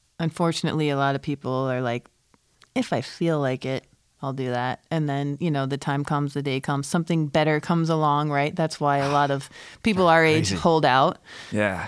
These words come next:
Speaker 1: is for that something better. But it's like, no, if, like, it's someone you care about or, or whatever, if there's any kind of good that can come from it, you should commit.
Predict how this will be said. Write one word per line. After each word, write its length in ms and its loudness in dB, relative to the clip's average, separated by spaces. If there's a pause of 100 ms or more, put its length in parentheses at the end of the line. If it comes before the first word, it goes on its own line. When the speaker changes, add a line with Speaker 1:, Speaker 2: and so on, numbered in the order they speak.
(140)
Speaker 1:
is 160 0
for 140 -2
that 180 0
something 420 0
better. 440 4 (240)
But 180 2
it's 140 -10
like, 180 -2
no, 260 0
if, 200 -4
like, 200 -2
it's 180 -2
someone 260 4
you 100 2
care 220 0
about 360 4
or, 180 0 (280)
or 120 0
whatever, 460 2
if 240 0
there's 220 0
any 180 2
kind 220 2
of 80 0
good 200 0
that 120 2
can 140 0
come 160 0
from 200 0
it, 240 -4 (680)
you 100 -4
should 180 0
commit. 400 2